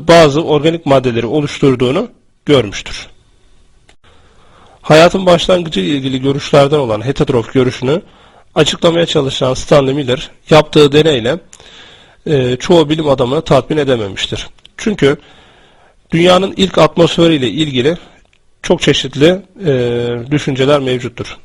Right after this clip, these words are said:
Ayrıca oluşan bazı bileşikler de, e, amino asitlerin yapısına zarar vermektedir. Yine son yıllarda yapılan çalışmalarda dünyamızın ilk atmosferinde Miller'ın tahmin ettiğinin aksine bin kat daha fazla oksijen olduğu da ortaya konmuştur.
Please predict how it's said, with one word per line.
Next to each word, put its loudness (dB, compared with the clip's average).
Ayrıca 2
oluşan -2
bazı 2
bileşikler 2
de, -2
e, -2
amino -2
asitlerin 0
yapısına -2
zarar 2
vermektedir. -8
Yine 2
son 2
yıllarda 2
yapılan 2
çalışmalarda 0
dünyamızın -2
ilk 0
atmosferinde -2
Miller'ın 0
tahmin -2
ettiğinin -4
aksine -4
bin 0
kat -2
daha 4
fazla -2
oksijen -2
olduğu -4
da -2
ortaya 2
konmuştur. -2